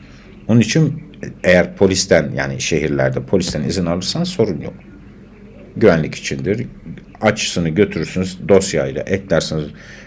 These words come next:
polis merkezine başvurursunuz, ilgili e, sıralı amirliklerden izin alırsınız, sonra sizin ka-, kapınızın önündeki kamera sonra sokağa görür.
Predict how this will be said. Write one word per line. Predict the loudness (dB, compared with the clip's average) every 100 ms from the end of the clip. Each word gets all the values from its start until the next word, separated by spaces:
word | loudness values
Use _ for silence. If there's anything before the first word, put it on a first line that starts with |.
| -4
polis | 2 4 4
merkezine | -2 0 -2 0
başvurursunuz, | 2 0 0 -4 -2 -2 -2 -4 -4
ilgili | 0 2 2 0 -4 -14 -20 -20 -18 -2
e, | 2 2 2 0 -2 -2
sıralı | 0 6 8 8
amirliklerden | 6 4 4 2 -2 -2 -2 -2 -4
izin | 0 2
alırsınız, | 4 2 0 -2
sonra | -4 -4 0 0
sizin | -2 -4 -4
ka-, | -2 -2 -4 -6 -18 -10
kapınızın | -2 0 0 0 2
önündeki | 2 0 -2
kamera | -4 0 2 0
sonra | -2 2 6 6
sokağa | 4 -4 -6 -6
görür. | -6 -10 -14